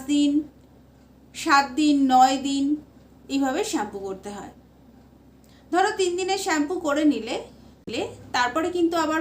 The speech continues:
পাঁচ দিনে শ্যাম্পু করতে হবে। পাঁচ দিনে শ্যাম্পু করে নিয়ে পুরো চুল শুকিয়ে নিয়ে তারপর কিন্তু শুদ্ধভাবে পুজো করতে হবে। কখনো ভিজে চুলে কিন্তু পুজো করা যাবে না।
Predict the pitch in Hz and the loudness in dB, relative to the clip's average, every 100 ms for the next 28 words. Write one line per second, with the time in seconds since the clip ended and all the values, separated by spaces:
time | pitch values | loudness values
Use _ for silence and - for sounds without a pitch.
0 | 311 247 254 277 262 254 320 480 339 214 | -2 -2 0 -2 -2 -2 -4 -4 -6 -6
1 | 214 202 196 196 196 180 - - - - | -6 -10 -12 -12 -12 -12 -14 -16 -20 -20
2 | - - - - - 262 285 285 311 320 | -20 -20 -20 -16 -4 0 0 0 0 0
3 | 320 254 254 302 294 285 277 233 247 427 | -2 -2 -2 -4 0 0 0 -4 -4 -6
4 | - - - - - - - - 330 359 | -8 -20 -20 -20 -20 -20 -20 -4 -2 -2
5 | 359 320 330 - 294 262 311 302 233 226 | -2 2 2 0 -6 -2 -2 0 -2 -4
6 | 392 - - - 233 226 285 277 233 220 | -6 -6 -16 -4 -2 0 -2 -2 -6 -8
7 | 330 480 - - - - - - _ - | -6 -6 -10 -20 -20 -20 -20 -20 _ -16
8 | - 311 262 - 381 370 302 440 294 233 | -2 -2 -2 2 2 4 0 0 0 -2
9 | 214 196 - 208 190 190 - - - _ | -4 -8 -10 -12 -12 -16 -18 -20 -20 _
10 | _ _ _ 269 294 415 359 - - - | _ _ _ -4 -2 -2 -4 -6 -14 -20
11 | - - 190 208 277 311 403 381 320 302 | -20 -20 -12 0 0 2 2 2 0 -2
12 | 262 233 302 453 - - - - - 254 | -6 -8 -6 -6 -10 -20 -20 -20 -12 -6
13 | 269 262 208 285 254 - 190 180 | -6 -4 -2 -2 -4 -8 -10 -12